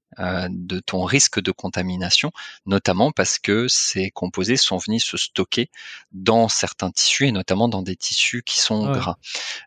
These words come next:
Speaker 1: Euh, et, et donc c'est pour ça qu'on utilise souvent plutôt des dosages urinaires que des dosages, euh, plasmatiques. Mais chacun va avoir des limites. On utilise parfois des chélateurs,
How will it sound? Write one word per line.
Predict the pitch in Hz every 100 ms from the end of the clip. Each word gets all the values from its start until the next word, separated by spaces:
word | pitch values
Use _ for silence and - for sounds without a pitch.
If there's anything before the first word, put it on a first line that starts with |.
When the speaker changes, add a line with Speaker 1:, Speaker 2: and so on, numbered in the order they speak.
| -
Speaker 1:
Euh, | 92 90 87 87
et, | - 95 92 92 180 92 90 87 87
et |
donc | 92 90
c'est | -
pour | 92
ça | - 117
qu'on | 104
utilise | 90 - 95 -
souvent | - 104 104
plutôt | - - 104
des | 92 90 87
dosages | 87 92 95 87 -
urinaires | 101 98 104 101 151 - - _ _ _
que | -
des | 113 98
dosages, | 92 92 101 104 95
euh, | 92 92 90 -
plasmatiques. | 98 - 101 - 85 -
Mais | 98 92
chacun | - 98 - 120 127 127 92
va | 98
avoir | 95 95
des | 92 90
limites. | 90 120 - - - - -
On | 98
utilise | 95 - 104 95
parfois | - 95 - 98
des | 90 -
chélateurs, | 104 95 - 151 - -